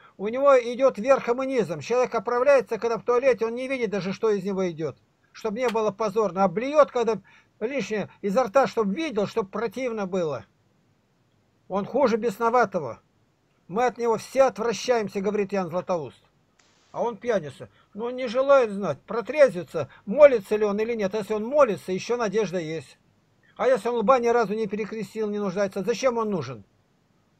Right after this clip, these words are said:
Он только заражает землю. И нигде он на помощь Господу не придет. Где?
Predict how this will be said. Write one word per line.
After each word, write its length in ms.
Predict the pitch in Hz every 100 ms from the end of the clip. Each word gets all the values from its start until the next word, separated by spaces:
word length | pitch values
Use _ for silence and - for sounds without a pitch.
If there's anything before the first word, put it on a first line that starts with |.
| _ _ _ -
Он 140 | 156
только 440 | 220 220 226 208 - _ -
заражает 760 | - 131 170 233 208 262 220
землю. 520 | 156 214 233 151 117 - _ _ _ _ _ _ _ _ _ _ _ _ _ _ _
И 80 | 170
нигде 340 | 196 202 208 277
он 140 | 233
на 100 | 214
помощь 380 | 196 247 233 165
Господу 460 | 214 240 - 202
не 140 | 196 196
придет. 500 | 185 180 165 190 196 -
Где? 440 | 147 165 214 156